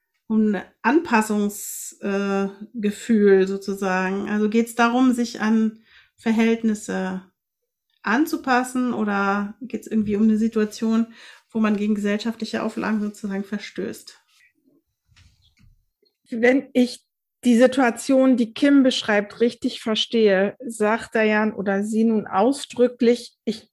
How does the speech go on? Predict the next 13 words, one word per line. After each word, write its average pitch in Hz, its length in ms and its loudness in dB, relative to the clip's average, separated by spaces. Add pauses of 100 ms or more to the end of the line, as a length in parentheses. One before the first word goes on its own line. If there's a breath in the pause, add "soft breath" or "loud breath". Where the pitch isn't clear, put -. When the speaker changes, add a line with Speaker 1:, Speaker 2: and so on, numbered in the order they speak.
Speaker 2:
kann 262 380 2
die 240 180 -4
einzelnen 247 680 2
Situationen 208 880 0
nicht 269 420 0
rekapitulieren. 170 1000 -6
Das 175 160 -6
ist - 200 -6
ja 220 140 4
auch 220 180 -2
genau 220 420 4
dieses, 226 680 -2
äh, 196 340 2